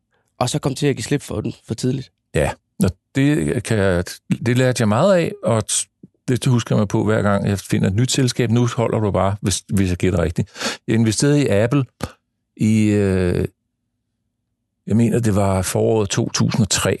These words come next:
Speaker 2: og jeg, investeringsargumentet var, at, øhm, de her Mac-maskiner, som det var typisk arkitekter og designer og medieindustrien, som brugte Macs, de, øh,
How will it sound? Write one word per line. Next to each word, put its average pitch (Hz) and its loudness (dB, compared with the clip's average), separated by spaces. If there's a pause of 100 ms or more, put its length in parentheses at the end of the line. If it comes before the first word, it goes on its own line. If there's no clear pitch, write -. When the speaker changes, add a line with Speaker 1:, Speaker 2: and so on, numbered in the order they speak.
(240)
Speaker 2:
og 98 0
jeg, 101 0 (500)
investeringsargumentet 135 0
var, 104 -2 (440)
at, 104 0 (180)
øhm, - 0 (640)
de 117 2
her 104 2
Mac-maskiner, 107 0
som 92 0 (240)
det 110 2
var 101 2
typisk 107 -2
arkitekter 90 -2
og 87 -2
designer 92 0
og 92 0
medieindustrien, 117 0
som 101 0
brugte 101 0
Macs, 101 -2 (720)
de, 123 2
øh, 107 2